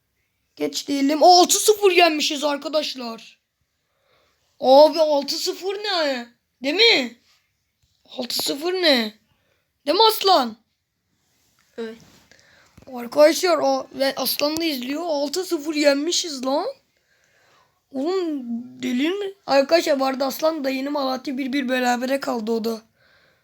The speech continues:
Speaker 1: Erzurumlu. Değil mi?
Speaker 2: Evet.
Speaker 1: Lan oğlum evin, evinde miydin deplasmanda mıydın?
Speaker 2: Deplasman.
Speaker 1: Ha, iyi. Arkadaşlar şimdi Rize maçımız var.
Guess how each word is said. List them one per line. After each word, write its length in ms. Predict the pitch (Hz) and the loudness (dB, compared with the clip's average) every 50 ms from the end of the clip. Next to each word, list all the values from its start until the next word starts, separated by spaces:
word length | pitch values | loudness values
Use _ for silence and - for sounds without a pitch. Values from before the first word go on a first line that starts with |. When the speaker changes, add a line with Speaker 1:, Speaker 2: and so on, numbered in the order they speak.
| _ _ _ _ | _ _ _ _
Speaker 1:
Erzurumlu. 760 | - 254 247 240 214 226 247 233 233 233 226 226 220 220 214 - _ _ _ 262 | -2 -2 0 -2 -2 -4 -4 -2 -2 -2 -2 -4 -6 -8 -10 -16 _ _ _ -4
Değil 120 | 311 370 | -2 0
mi? 240 | 370 277 226 233 - _ _ _ _ _ _ _ _ - | 0 0 -2 -4 -10 _ _ _ _ _ _ _ _ -16
Speaker 2:
Evet. 440 | 240 233 240 233 226 _ _ _ _ _ _ _ _ _ _ _ _ _ _ _ - | -14 -14 -14 -14 -16 _ _ _ _ _ _ _ _ _ _ _ _ _ _ _ -8
Speaker 1:
Lan 140 | 262 247 254 | -6 -4 -4
oğlum 420 | 240 233 226 220 214 220 220 240 277 | -2 -2 -2 -2 -4 -4 -6 -6 -4
evin, 360 | - 254 254 262 262 269 269 - | -2 0 0 2 2 0 0 0
evinde 380 | 269 285 269 277 294 311 359 | 0 0 2 2 0 0 0
miydin 380 | 370 359 320 294 302 302 339 320 | 0 -2 -2 -2 -4 -4 -2 -2
deplasmanda 600 | 311 254 269 269 262 262 - 269 262 254 262 269 | -2 -2 -2 -2 -2 -2 -4 -4 -4 -4 -4 -4
mıydın? 300 | 262 240 214 196 196 - _ _ _ _ _ | -6 -6 -8 -10 -14 -18 _ _ _ _ _
Speaker 2:
Deplasman. 720 | 233 226 220 226 - 226 233 - _ - 262 277 262 254 - _ _ _ _ _ _ - | -20 -20 -20 -20 -20 -20 -20 -20 _ -16 -16 -14 -14 -16 -20 _ _ _ _ _ _ -10
Speaker 1:
Ha, 120 | 277 262 247 | -8 -8 -6
iyi. 340 | 240 233 233 240 208 - - - - - - - - - _ _ _ | -6 -4 -6 -6 -6 -8 -14 -20 -20 -20 -20 -20 -20 -20 _ _ _
Arkadaşlar 520 | - 247 247 247 247 277 294 285 - 339 302 | -6 -6 -6 -2 0 0 2 2 2 2 2
şimdi 360 | - - 294 294 302 294 302 302 285 285 - - - 262 | 2 0 0 0 0 0 0 -2 -2 -4 -10 -10 -8 -6
Rize 280 | 262 269 277 269 311 302 | -4 -4 -2 0 0 2
maçımız 520 | 277 294 269 - - 285 294 302 285 269 | 2 0 0 -2 -4 -4 -4 -4 -4 -2
var. 480 | 269 277 294 330 330 - - - - | 2 2 2 2 2 -2 -8 -12 -14